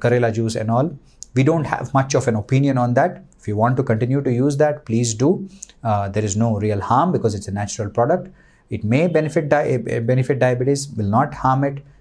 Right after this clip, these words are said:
but definitely there is no evidence, because we allopathic med-, uh, doctors go by what is the evidence of certain kind of natural remedy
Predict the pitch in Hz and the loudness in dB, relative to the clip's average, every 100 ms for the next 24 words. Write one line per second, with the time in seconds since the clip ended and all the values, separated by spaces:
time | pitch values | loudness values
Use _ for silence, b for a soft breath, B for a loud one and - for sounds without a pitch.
0 | b 113 110 117 135 127 131 120 110 110 | b -4 -2 0 0 0 0 0 0 0
1 | 104 - 120 143 143 123 151 127 110 - | 0 0 2 2 2 2 2 2 0 -4
2 | 120 123 113 - 113 143 151 135 139 135 | 0 0 0 -6 0 2 4 2 0 0
3 | 143 - - 120 120 120 117 107 107 120 | -2 -4 -8 -2 0 2 0 0 0 0
4 | - 143 - 123 143 131 123 120 131 156 | 2 0 0 2 2 4 0 2 0 0
5 | 131 127 120 131 127 123 b b - 123 | 0 0 2 2 0 -2 b b 0 0
6 | 120 139 127 123 120 117 - - 123 127 | 2 0 2 2 0 -2 -2 0 2 0
7 | - 117 135 - 127 113 113 113 107 | 0 -2 -2 0 0 2 2 2 0